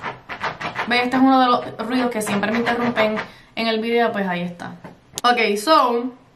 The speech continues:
ella me escupí. Yo dije, "Voy a comprar los concealers porque es algo diferente". O sea, un concealer diferente. En los videos siempre uso los mismos y a lo mejor ustedes quieren probar algunos y no saben, y yo siempre con los mismos, pues yo dije, "Ok, pues los voy a tratar".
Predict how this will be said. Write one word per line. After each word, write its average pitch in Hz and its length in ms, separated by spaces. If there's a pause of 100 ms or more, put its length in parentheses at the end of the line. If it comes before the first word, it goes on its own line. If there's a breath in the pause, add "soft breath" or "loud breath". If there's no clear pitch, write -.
(200)
ella 302 180
me 220 120
escupí. 208 480
Yo 269 200
dije, 285 560 (140)
"Voy 226 300
a 294 120
comprar 330 260
los 330 120
concealers 320 460
porque 254 220
es 233 60
algo 240 240
diferente". 254 960 (720 loud breath)
O 233 120
sea, 180 500 (960)
un 233 140
concealer 262 420
diferente. 208 460
En 196 60
los 196 120
videos 226 240
siempre 220 260
uso 233 200
los 254 120
mismos 285 240
y 226 60
a 208 40
lo 202 60
mejor 196 180
ustedes 220 280
quieren 226 240
probar 226 260
algunos 226 580 (380 loud breath)
y 208 120
no 208 120
saben, 226 480
y 202 80
yo 196 100
siempre 214 300
con 240 120
los 247 120
mismos, 277 280
pues 202 120
yo 220 60
dije, 247 140
"Ok, 302 180
pues 247 100
los 208 80
voy 190 120
a 190 80
tratar". 180 340